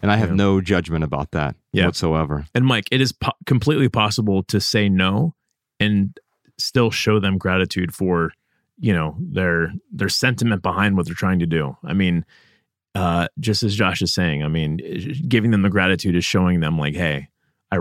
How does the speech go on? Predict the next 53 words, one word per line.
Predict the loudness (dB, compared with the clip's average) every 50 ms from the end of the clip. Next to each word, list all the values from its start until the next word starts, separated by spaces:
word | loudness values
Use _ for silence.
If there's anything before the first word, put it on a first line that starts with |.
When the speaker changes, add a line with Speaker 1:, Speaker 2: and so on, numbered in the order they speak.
| -2 -2
Speaker 2:
I, | -2 -2 -2 -2 -4
I | -4 -4
respect | -2 -2 -2 -4 -4 -4 -4 -2 -2 -2 -2 -2 -4 0 2
you. | 4 4 4 2 0 0
I, | -2 0 0 2
I | 2 0 -2 -2
see | -4 -2 0 2 2
where | 4 2
you're | 2 0
coming | 0 0 0 0 0 0
from. | 0 0 2 2 2 2 0 -2 -4 _ _ _ _ _ _ _ _
Um, | -2 0 0 2 2 2 0 0 -2 -4 _ _
thank | -6 -2 0 2 2 2 4
you, | 4 4 4 4 2 0 -4 _ _ _ _ _ _ _ -4
but | -2 0
no | 0 -2
thank | -2 -4 -8 -8 -10 -12
you." | -14 -16 -18 _ _ _ _ _ _ 2
Speaker 1:
Yes. | 4 4 4 2 0 -4 -8 -8
Speaker 2:
Yeah. | -10 -8 -8 -10 -12 _ _ _ _ _ _ _
Speaker 1:
Yeah. | 0 2 2 2 2 0
And, | 0 -2 0 2
and | 2 2 2
you | 2
can | 2 2 0 0
thank | -2 -2 0 0 0 0 0 -2 -2
them | -2 0 2 2
in | 2
a | 0 0
way | 0 0 0 0 0
that | 0 0 -2
is | -2 -4
sincere, | -4 -4 -4 -4 -2 0 0 0 0 0 -2 -4
Speaker 2:
Yeah. | -2 0 2 2 4 2 2 2
Speaker 1:
that | 0 0 0
is | 0 -2
genuine, | 0 0 2 2 2 2 0 0 -2 -4 -6 -10 -14 -20 -20 -6 -2
that | 0 2
is | 2 2 2
authentic. | 2 0 0 0 -2 -2 -2 -2 -4 -10 -10 -12 -14 -16 _ -6
Speaker 2:
Mm-hmm. | -6 -4 -4 -4 -4 -4 -2
Speaker 1:
And | 0 0
you | 2 2
can | 2 0
see | -2 0 0 0 2 2
them | 2 2 2
and | 2 2
you | 2
can | 2 2
ask | 4 2 2 0 -2 -2
them | 0 0
about | 0 0 0 -2 -2 -4 -6
it. | -8 -10